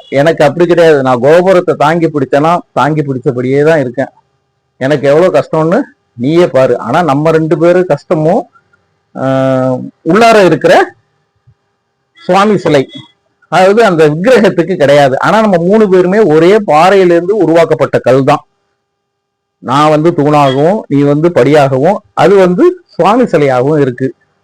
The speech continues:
பரவாயில்ல, நம்மளை விட நிம்மதியா இருக்கிறது அந்த சுவாமி சிலை தான். ஏன்னா டெய்லி அபிஷேக ஆராதனை நடக்குது,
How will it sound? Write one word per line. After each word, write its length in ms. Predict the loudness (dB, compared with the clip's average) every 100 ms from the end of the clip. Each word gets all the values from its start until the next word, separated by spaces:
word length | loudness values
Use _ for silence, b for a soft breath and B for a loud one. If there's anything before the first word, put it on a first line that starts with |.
| _ _
பரவாயில்ல, 460 | 0 2 4 4 2 0
நம்மளை 280 | -2 2 2
விட 180 | 4 2
நிம்மதியா 400 | 2 2 4 2
இருக்கிறது 480 | 2 0 2 0 0
அந்த 200 | 0 0
சுவாமி 320 | 2 0 0
சிலை 220 | 0 2
தான். 180 | 0 -4 _ -4
ஏன்னா 280 | -2 0 0
டெய்லி 300 | 0 2 2
அபிஷேக 420 | 2 2 2 4
ஆராதனை 500 | 2 2 2 0 -2
நடக்குது, 540 | -2 -4 -2 -2 -2